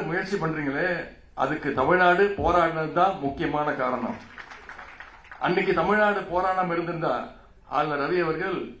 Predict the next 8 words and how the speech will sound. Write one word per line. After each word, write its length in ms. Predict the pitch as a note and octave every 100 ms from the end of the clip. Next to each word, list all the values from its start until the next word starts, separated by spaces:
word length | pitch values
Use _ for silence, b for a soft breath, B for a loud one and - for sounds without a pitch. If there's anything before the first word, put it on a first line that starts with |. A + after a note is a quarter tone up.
| - -
இன்னைக்கு 380 | D3 C#3+ D3 B2 A#2 -
தமிழ்ல 300 | C3+ E3+ E3
பேசியிருக்க 380 | D3+ C#3 C#3 B2+
மாட்டார், 320 | B2+ B2+ A2+
நாமெல்லாம் 480 | A2+ C#3 D#3 D#3 E3+
இந்தியில 260 | D3 E3+ E3
பேசிட்டு 340 | - B2 B2
இருந்திருப்போம். 400 | A#2 A2+ - -